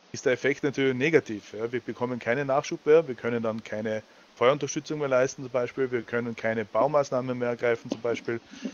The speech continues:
wir können dann aber auch keine Soldaten oder Fahrzeuge mehr spawnen.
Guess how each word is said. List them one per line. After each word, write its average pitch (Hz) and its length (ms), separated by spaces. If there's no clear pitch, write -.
wir - 100
können 147 340
dann 123 180
aber 110 340
auch 127 440
keine 117 400
Soldaten 120 600
oder 117 280
Fahrzeuge 123 400
mehr 95 120
spawnen. 92 360